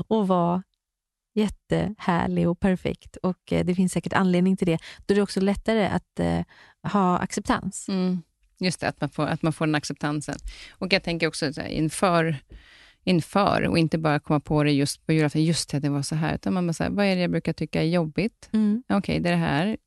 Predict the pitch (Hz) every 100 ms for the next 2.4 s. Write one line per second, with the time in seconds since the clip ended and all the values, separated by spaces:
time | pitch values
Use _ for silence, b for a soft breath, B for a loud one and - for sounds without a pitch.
0 | _ - 175 170 175 175 - 170 165 -
1 | 160 156 156 151 147 - 147 139 247 285
2 | _ - 196 208